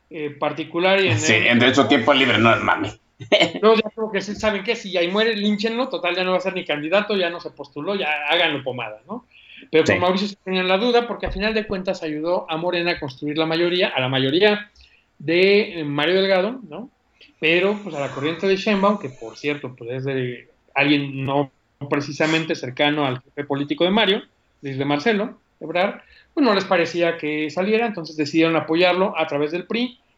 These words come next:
Speaker 1: y se dice que también con apoyos panistas, decirle, "Sí, güey, ayudamos a que no salga, nosotros votamos en contra". Pero, ¿qué crees? Precisamente, nuestro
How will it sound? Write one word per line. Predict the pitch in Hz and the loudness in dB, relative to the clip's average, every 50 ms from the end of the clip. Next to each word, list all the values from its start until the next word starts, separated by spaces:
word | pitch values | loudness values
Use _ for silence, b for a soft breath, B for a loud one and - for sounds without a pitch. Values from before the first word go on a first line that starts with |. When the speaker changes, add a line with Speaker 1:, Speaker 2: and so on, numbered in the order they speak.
| _ - | _ -4
Speaker 1:
y | 208 190 | -4 0
se | 196 196 | 0 2
dice | 185 196 185 196 190 | 2 2 0 0 -2
que | 190 185 | -2 -2
también | - 175 170 170 170 | -2 0 0 0 -2
con | 170 170 147 139 | -2 -2 -2 -2
apoyos | 131 131 151 151 156 156 147 151 | -2 -2 0 0 0 0 0 -4
panistas, | - 131 123 123 120 117 - - 127 113 - | -6 -6 -6 -6 -6 -8 -8 -8 -8 -6 -4
decirle, | 127 127 131 - 190 214 208 | -6 -6 -4 -2 -2 -2 0
"Sí, | 208 247 247 240 | 2 0 0 2
güey, | 220 208 202 196 | 4 4 4 6
ayudamos | 185 190 214 220 220 220 220 220 214 202 - | 4 4 4 4 4 4 4 2 0 0 0
a | 165 156 147 - b b b b b b - | 0 -2 -2 -4 b b b b b b -6
que | - 165 | 0 0
no | 185 | 2
salga, | 185 208 220 220 226 | 4 4 4 4 4
nosotros | 208 185 190 190 190 175 | 2 2 0 -4 -4 -4
votamos | 156 147 147 165 156 151 151 135 | -6 -6 -2 -2 -2 -4 -4 -8
en | 131 123 | -8 -10
contra". | 120 120 123 123 127 | -10 -10 -10 -10 -8
Pero, | 127 160 170 | -6 -6 -4
¿qué | 165 233 240 | -4 -6 -4
crees? | 247 269 277 269 262 - - _ b b b b b b b b b b b _ _ | 0 2 2 2 0 -2 -12 _ b b b b b b b b b b b _ _
Precisamente, | - 165 160 160 - - - 226 226 233 233 214 190 202 202 214 247 320 - - | 0 0 0 0 -2 -2 0 0 2 2 2 0 0 0 0 -2 -2 -4 -8 -10
nuestro | 196 160 156 143 - - 147 143 143 143 135 131 131 | -10 -8 -8 -10 -10 -6 -4 -2 0 0 -2 -4 -8